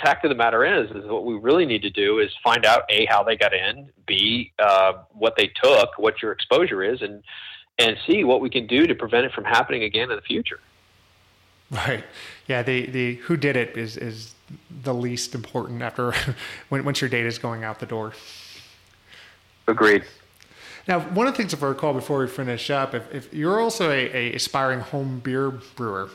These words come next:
Speaker 2: are you still doing that?
Speaker 1: Oh, very much so.
Speaker 2: How did you get started doing that?
Speaker 1: Uh, well, oddly enough, after four years in a military college and eight years in the Marine Corps,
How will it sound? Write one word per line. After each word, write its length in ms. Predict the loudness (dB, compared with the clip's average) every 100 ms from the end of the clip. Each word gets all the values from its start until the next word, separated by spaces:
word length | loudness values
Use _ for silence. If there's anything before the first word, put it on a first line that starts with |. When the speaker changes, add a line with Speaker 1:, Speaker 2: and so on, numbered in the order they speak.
| -20 -20 -4
Speaker 2:
are 80 | -2
you 80 |
still 180 | 0 -2
doing 220 | -2 -4
that? 200 | -6 -10 -14 -20 -20 -20 -20 -20 -20 -20 _ _ _ _ _ 2
Speaker 1:
Oh, 140 | 4
very 180 | 6 4
much 240 | 4 0 -2
so. 160 | -8 -8 -20 -20 -6
Speaker 2:
How 160 | -2
did 160 | -2 -2
you 60 | -2
get 140 | -2
started 360 | -2 -2 -2 -2
doing 160 | -4
that? 260 | -4 -6 -10 -20 -20 -20 -20 -20 -20 -20 -20 -20 _ _ -20 -20 -20 -20 -20 _ _ _ 0
Speaker 1:
Uh, 300 | 6 8 6 4 2 4
well, 320 | 6 8 6 2 -2 2
oddly 320 | 4 4 0
enough, 380 | 2 2 2 -2
after 280 | -6 -6 -6
four 140 | -4 0
years 240 | 0 -2
in 80 | -6
a 60 | -4
military 420 | -4 -2 0 0
college 600 | 2 2 2 -2 -8 -10
and 300 | -10 -8 -8 -2
eight 160 | -2
years 220 | -2 -10 -10
in 60 | -18
the 80 |
Marine 260 | -6 -4 -2
Corps, 340 | 0 2 2